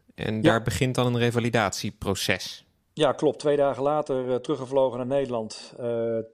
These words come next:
Speaker 2: uiteindelijk word je dan opgenomen in het Centraal Militair Hospitaal. Eh, daar heb ik tien dagen gelegen, twee keer geopereerd. En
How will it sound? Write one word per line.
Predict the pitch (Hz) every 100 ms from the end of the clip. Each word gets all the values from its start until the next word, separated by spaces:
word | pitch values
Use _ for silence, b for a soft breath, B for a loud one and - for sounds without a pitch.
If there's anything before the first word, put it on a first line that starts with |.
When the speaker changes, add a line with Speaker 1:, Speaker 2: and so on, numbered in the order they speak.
| _ 135
Speaker 2:
uiteindelijk | 120 123 131 120
word | 123
je | 127
dan | 120
opgenomen | 143 - 131 120
in | 117
het |
Centraal | - 131 127 123
Militair | 123 113 110
Hospitaal. | 131 - 120 113 104 - _
Eh, | - 117
daar | 117 117 117 113
heb | 117
ik | - -
tien | 151 139
dagen | 131 123 110 113 107
gelegen, | 123 135 151 151 143
twee | - 147 139 127 -
keer | 139 123
geopereerd. | 120 127 117 107 120 151 - _ B B B B B B _ _ _ _ -
En | - 117 117 117 117 117 117 117 113 113 113 110